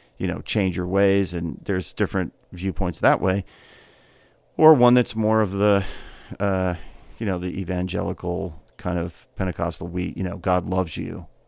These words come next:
and he's waiting for you to just realize that.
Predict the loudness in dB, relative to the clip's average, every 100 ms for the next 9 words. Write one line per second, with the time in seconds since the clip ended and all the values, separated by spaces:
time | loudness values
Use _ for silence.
0 | -10 -8 -6 -8 -6 -6 -6 -8 -10 -8
1 | -8 -10 -10 -12 -14 _ _ _ -6 -4
2 | -4 -8 -10 -12